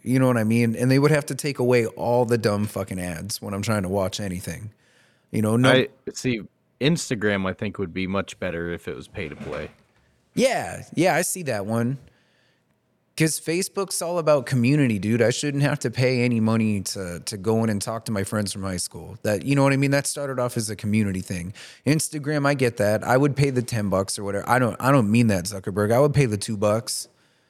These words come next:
Speaker 1: I'm not willing to pay up to ten bucks. I take it back. You'll lose an Instagrammer if you make me take
Speaker 2: Four nine, four ninety-nine.
Speaker 1: You think? Five bucks a month.
Speaker 2: Dude, there's, like, seven billion people on fucking Instagram.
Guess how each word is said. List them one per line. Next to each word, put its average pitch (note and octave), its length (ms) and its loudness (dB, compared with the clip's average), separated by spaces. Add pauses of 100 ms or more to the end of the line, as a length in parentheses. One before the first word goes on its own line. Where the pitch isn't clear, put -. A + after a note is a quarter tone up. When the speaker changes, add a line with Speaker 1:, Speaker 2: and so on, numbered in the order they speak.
(220)
Speaker 1:
I'm C#3 140 4
not D3 140 4
willing D3 260 4
to C#3 80 2
pay C#3+ 140 4
up - 80 -4
to B2+ 100 -2
ten A#2+ 200 -6
bucks. G#2+ 280 -2
I - 20 -10
take A2 220 -4
it G2+ 100 0
back. F2 340 0
You'll A2+ 200 0
lose C3 280 4
an A2 220 -8
Instagrammer G2 800 -4 (420)
if - 60 -6
you G#2+ 80 2
make A2 180 2
me G#2+ 80 0
take A2 220 -8
Speaker 2:
Four A#2 240 0
nine, G#2+ 180 0 (260)
four - 460 -4
ninety-nine. G2 600 -2 (480)
Speaker 1:
You D3 140 2
think? F3 320 -2
Five D#3 280 4
bucks D3 320 2
a C3 40 -12
month. F2 440 -14 (1400)
Speaker 2:
Dude, G#2+ 400 2
there's, B2 240 -2
like, A#2+ 180 -2
seven A#2+ 680 -2
billion G2+ 480 -2
people E2 360 -8
on D2 140 -10
fucking E2 320 -8
Instagram. C#2+ 600 -14